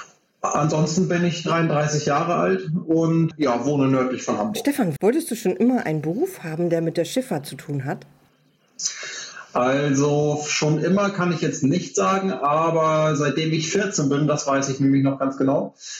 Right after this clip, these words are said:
Speaker 1: seitdem ich vierzehn bin, wollte ich schon immer wieder zur See fahren. Und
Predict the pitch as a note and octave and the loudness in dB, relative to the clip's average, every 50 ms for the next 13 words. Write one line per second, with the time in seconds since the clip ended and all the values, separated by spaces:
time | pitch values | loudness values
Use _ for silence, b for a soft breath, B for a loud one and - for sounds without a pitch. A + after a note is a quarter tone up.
0 | B B D3+ D3+ D#3+ E3 C#3+ - F#3+ F#3+ F#3+ - F#3 D#3 D3 D3 D3 C#3+ C#3 C#3 | B B 0 0 2 2 0 0 0 -2 -2 -2 -2 -2 0 0 2 2 2 2
1 | C3+ C#3 C#3 C3+ C3+ C3+ C3+ - - - - - - _ - - C3+ C3 B2+ B2+ | 0 -2 -2 0 0 2 0 0 -4 -8 -12 -16 -14 _ -6 -2 0 0 2 2
2 | B2 B2 A#2+ A#2 A#2+ A#2 A#2 - - - _ _ - - C3+ A#2+ A#2 B2 B2 - | 2 2 2 0 0 0 -2 -2 -6 -12 _ _ -4 -2 0 0 0 0 0 0
3 | A#2 G#2 G2+ G#2 - - C3 B2+ B2 A#2+ A#2 A2+ A#2 | -2 -2 -2 -2 -4 -4 -2 0 0 2 2 2 0